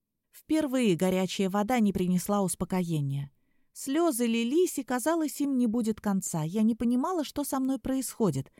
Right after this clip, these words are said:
Всё моё естество тянулось к этому мужчине, но так не должно быть.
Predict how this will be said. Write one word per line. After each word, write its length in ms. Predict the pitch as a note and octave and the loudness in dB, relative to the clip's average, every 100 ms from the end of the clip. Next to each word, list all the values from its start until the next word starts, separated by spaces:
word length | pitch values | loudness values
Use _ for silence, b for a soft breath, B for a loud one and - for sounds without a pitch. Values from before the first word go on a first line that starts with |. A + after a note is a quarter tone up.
| b b | b b
Всё 220 | - - D#4 | -8 -2 2
моё 300 | C4+ B3 C4 | 2 0 0
естество 760 | B3 A#3 - B3 - G#3 G3 | -2 -4 -6 -8 -4 0 0
тянулось 440 | - F#3+ G3+ F3+ | 2 2 2 2
к 80 | - | -2
этому 300 | F#3+ F#3 F#3+ | -2 0 2
мужчине, 560 | F#3+ G3+ - D#4+ A#3 F#3 b b | 2 0 0 4 4 4 b b
но 140 | G3+ | 0
так 280 | G3+ F3+ E3+ | 0 0 0
не 120 | G3+ | 2
должно 480 | G3+ G#3 A3 A3+ D#4+ | 4 2 0 -2 -2
быть. 320 | G#3+ E3 - | 0 -2 -4